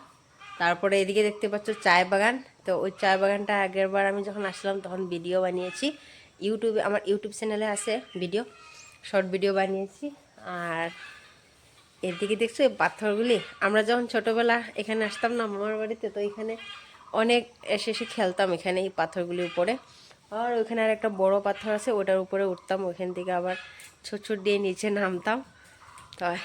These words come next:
এখন তো এগুলো আর খেলার সময় নেই, কিন্তু মনে পড়ে,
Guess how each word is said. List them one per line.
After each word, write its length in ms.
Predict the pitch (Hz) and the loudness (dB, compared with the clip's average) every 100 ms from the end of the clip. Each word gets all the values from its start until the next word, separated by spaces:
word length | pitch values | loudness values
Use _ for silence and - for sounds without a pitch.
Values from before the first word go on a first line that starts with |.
| - - | -8 -6
এখন 280 | 180 196 | -4 0
তো 60 | 196 | 2
এগুলো 280 | 185 196 202 | 2 2 2
আর 100 | 208 - | 0 -2
খেলার 220 | 190 196 | -2 -2
সময় 300 | - 196 196 | -4 -2 0
নেই, 140 | 196 | 2
কিন্তু 260 | 202 190 190 | 0 0 0
মনে 300 | 190 175 185 | 0 0 0
পড়ে, 260 | 190 196 | 2 2